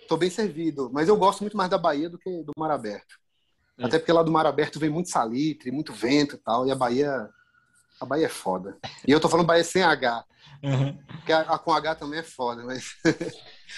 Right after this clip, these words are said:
Speaker 1: então, bicho, é isso, você falou, assim, a visão é provinciana, a visão de cidade pequena, né?
Speaker 2: É.
Speaker 1: Eu vou dar um relato, Zé, pra ilustrar isso que você acabou de falar. Eu fotografei quatro clientes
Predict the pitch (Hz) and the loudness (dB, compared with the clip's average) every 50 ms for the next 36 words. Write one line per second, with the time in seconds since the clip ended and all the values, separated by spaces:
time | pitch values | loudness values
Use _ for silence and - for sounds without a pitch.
0 | - - - 254 202 269 285 - - 190 185 180 147 139 - - 226 247 185 - | -16 -16 -14 -6 2 2 2 4 6 4 6 6 4 2 4 4 2 2 2 0
1 | - 190 - 247 240 190 143 127 120 - - 135 120 147 147 127 151 165 - - | 0 0 2 4 4 4 4 0 -2 -4 -8 -10 -8 -8 -4 -2 -2 -2 0 0
2 | 175 165 175 202 - - - 175 165 160 156 156 135 135 127 143 139 - - 147 | -2 0 0 -4 -6 -2 -2 0 2 2 0 0 -4 -4 -6 -6 -6 -4 0 0
3 | 131 - - - 180 - - 156 143 143 139 131 131 147 156 - - _ _ - | 0 0 -2 -12 -12 -6 -2 0 0 0 0 0 -2 -4 -4 -8 -14 _ _ -20
4 | - - - 123 120 110 - - - 170 170 180 220 202 269 277 233 262 220 170 | -18 -8 -6 -4 -4 -6 -8 -10 -2 0 2 4 6 6 6 4 4 4 4 4
5 | 160 165 180 180 - 190 165 147 127 117 - 127 127 120 117 - _ _ _ _ | 4 2 2 0 -4 -6 -6 -6 -8 -10 -8 -6 -4 -4 -6 -8 _ _ _ _
6 | - - 151 165 185 190 208 - - - 170 160 170 165 - - - 180 - 175 | -4 0 2 2 4 4 2 -2 -2 0 0 0 0 0 -4 -8 -6 -4 -4 -2
7 | 160 170 160 - - 185 139 110 104 - _ _ _ - - - - - - - | -4 -4 -6 -4 -4 -4 -4 -4 -8 -10 _ _ _ -20 -20 -20 -20 -20 -12 -4
8 | - 160 - 190 202 196 196 185 - 202 190 - - 220 226 226 - - 208 180 | -4 -2 0 2 2 4 4 4 4 2 0 4 4 2 2 2 0 -2 0 2
9 | 160 165 170 170 - - - - - - - | 2 2 0 -2 -6 -12 -12 -14 -14 -18 -20